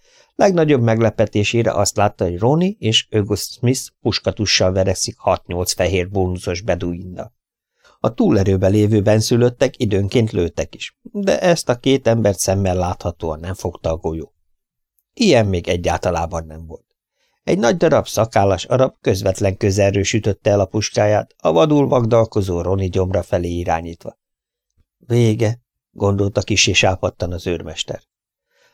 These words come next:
Ronnie-nak azonban nem lett vége. Semmi kétség, az arab ilyen közvetlen közelről nem hibázhatta el a lövést, és ez az eszeveszett fickó mégis tovább verekszik.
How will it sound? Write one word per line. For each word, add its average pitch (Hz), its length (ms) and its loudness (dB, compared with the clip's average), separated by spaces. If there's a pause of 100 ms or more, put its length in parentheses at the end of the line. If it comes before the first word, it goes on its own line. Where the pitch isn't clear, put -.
(100)
Ronnie-nak 214 520 4
azonban 165 440 2
nem 87 180 -4
lett 82 180 -2
vége. 78 400 -8 (500)
Semmi 113 400 2
kétség, 123 480 2
az 131 160 -2
arab 165 300 2
ilyen 143 260 0
közvetlen 120 540 0
közelről 110 460 0
nem 131 180 -2
hibázhatta 85 640 -4
el 90 120 -2
a 90 60 -2
lövést, 95 540 -6
és 180 220 -2
ez 185 160 -2
az 160 140 -2
eszeveszett 147 560 -2
fickó - 360 -4
mégis 117 380 -2
tovább 87 320 -2
verekszik. - 560 -10